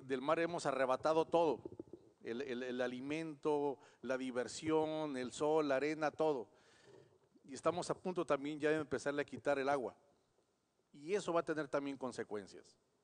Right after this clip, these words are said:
Entonces es, es parte de todo este proceso. ¿Estamos midiendo realmente los impactos de todas las acciones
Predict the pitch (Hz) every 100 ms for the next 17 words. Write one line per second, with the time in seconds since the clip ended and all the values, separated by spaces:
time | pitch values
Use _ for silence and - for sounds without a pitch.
0 | _ _ _ _ _ _ _ _ _ _
1 | _ _ _ _ _ _ _ - 165 190
2 | 196 185 - 175 - 185 190 180 151 139
3 | 160 - 160 139 127 123 120 110 185 214
4 | 170 156 143 151 208 214 175 170 170 165
5 | 175 175 151 135 127 - 127 117 147 165
6 | 170 151 135 - 160 160 - 123 - 135
7 | 139 151 131 -